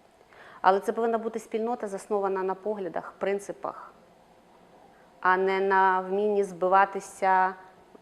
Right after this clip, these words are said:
в якісь зграйки. Тому що аномально, коли журналіст боїться чи Ц К К П Р С, чи власника настільки, чи, е, того, що скаже Марія Олексіївна.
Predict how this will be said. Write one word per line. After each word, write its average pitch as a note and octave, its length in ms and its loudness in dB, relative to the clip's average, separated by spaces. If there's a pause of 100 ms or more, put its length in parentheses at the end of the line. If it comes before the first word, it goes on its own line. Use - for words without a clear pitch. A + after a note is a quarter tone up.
(100)
в - 20 -10
якісь - 460 -10
зграйки. F3+ 580 2 (1400)
Тому A3 140 -2
що A3 180 -4
аномально, B3+ 600 2
коли G3 240 -2
журналіст G#3 460 -4
боїться F3+ 520 -6
чи - 260 -4
Ц A3+ 160 -8
К A#3 180 6
К A#3 140 2
П A3 220 0
Р G#3+ 60 0
С, G3 300 -2 (600)
чи - 180 2
власника G#3+ 680 6
настільки, G3+ 800 -6 (340)
чи, A#3 560 2 (180)
е, - 200 -10
того, A#3+ 220 2
що G3+ 100 -12
скаже F#3+ 320 2
Марія F#3 300 2
Олексіївна. - 580 -6